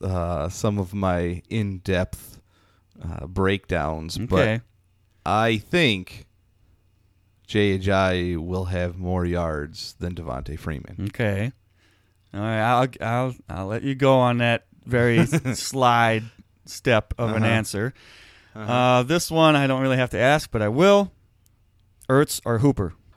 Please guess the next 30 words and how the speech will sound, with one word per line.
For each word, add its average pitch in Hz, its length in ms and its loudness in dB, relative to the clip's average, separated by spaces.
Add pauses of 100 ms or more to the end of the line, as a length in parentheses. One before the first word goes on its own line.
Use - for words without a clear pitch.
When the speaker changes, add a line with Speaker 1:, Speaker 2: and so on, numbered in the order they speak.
Speaker 1:
Well, 104 380 0
of 90 160 -6
course, 87 580 -2
I 92 100 -2
will 90 120 -2
have 92 180 -4
to 92 80 -10
go 90 180 0
with 87 100 -2
Zach 90 280 -4
Ertz 90 300 -6
there, 156 560 6
though 127 440 8
I 95 220 2
don't 104 340 -4 (320)
know 92 360 0
that 92 260 -4 (320)
Austin 87 320 -6
Hooper 87 320 -6
won't 90 320 -6
have 95 240 -6
his 87 160 -8
place 92 320 -6
in 65 100 -14
this - 160 -14
game. - 300 -16 (400)
Speaker 2:
Okay. 120 360 -2 (640)
And 147 840 -2 (760)
last 135 280 2
question. 107 540 -2